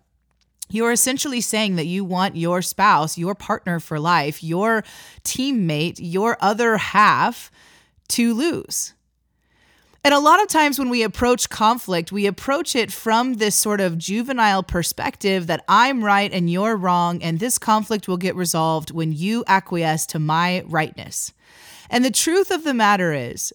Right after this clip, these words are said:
if you step back and look at that objectively, what you're saying to your partner, what you're saying to your spouse is, "You are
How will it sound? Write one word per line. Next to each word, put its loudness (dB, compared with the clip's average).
if -2
you 0
step -2
back 2
and -2
look -4
at -12
that -2
objectively, -6
what -2
you're -2
saying -2
to -4
your -2
partner, -6
what -6
you're -4
saying -4
to -8
your -2
spouse -4
is, 2
"You -2
are 4